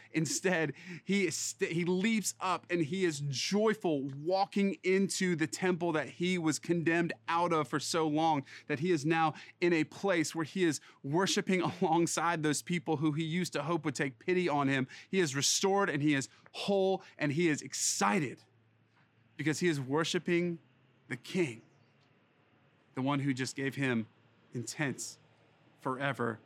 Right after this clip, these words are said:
redemption. And I think that's a beautiful thing. So the second thing that the Unstoppable Church does is it affects the way we worship. Church,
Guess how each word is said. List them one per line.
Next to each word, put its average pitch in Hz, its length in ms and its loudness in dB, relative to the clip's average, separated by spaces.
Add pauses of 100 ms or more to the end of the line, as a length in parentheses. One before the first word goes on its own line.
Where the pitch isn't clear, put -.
(160)
redemption. 127 640 -6 (2250)
And 131 80 -4
I 135 60 2
think 123 160 0
that's 120 140 -4
a - 100 -14
beautiful 123 300 -4
thing. 120 320 -12 (880)
So 151 120 -4
the 131 40 0
second 170 320 0
thing 151 300 2 (260)
that 139 160 0
the 151 60 2
Unstoppable 139 600 0
Church 135 300 -2
does 127 240 0
is 123 60 -2
it 147 120 0
affects 156 360 -4
the 165 40 -4
way 151 160 2
we 135 160 2
worship. 127 420 -2 (240)
Church, 185 200 0